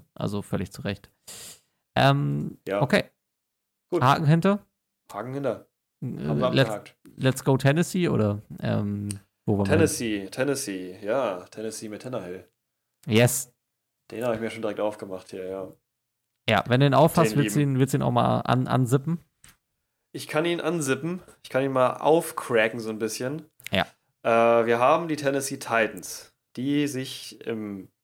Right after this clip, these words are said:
Speaker 2: Draft, um da auch mal rüberzukommen,
Speaker 1: Mhm.
Speaker 2: ja auch entschieden haben für Will Levis.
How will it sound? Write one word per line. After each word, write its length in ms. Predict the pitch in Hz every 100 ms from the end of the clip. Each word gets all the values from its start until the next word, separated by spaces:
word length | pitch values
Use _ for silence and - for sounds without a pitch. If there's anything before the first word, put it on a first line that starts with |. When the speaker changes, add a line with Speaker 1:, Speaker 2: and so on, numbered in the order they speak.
| _
Speaker 2:
Draft, 600 | - - 87 120 196 214 -
um 100 | 139
da 80 | 143
auch 100 | 143
mal 260 | 135 135 123 _ _ _ -
rüberzukommen, 760 | 147 147 147 151 147 139 156 - _ _
Speaker 1:
Mhm. 400 | 117 98 101 143
Speaker 2:
ja 140 | - 98
auch 260 | 113 131 -
entschieden 480 | 117 - 117 117
haben 180 | 113 113
für 460 | 113 117 110 104 92
Will 200 | 104 107
Levis. 840 | 107 95 95 90 82 76 - -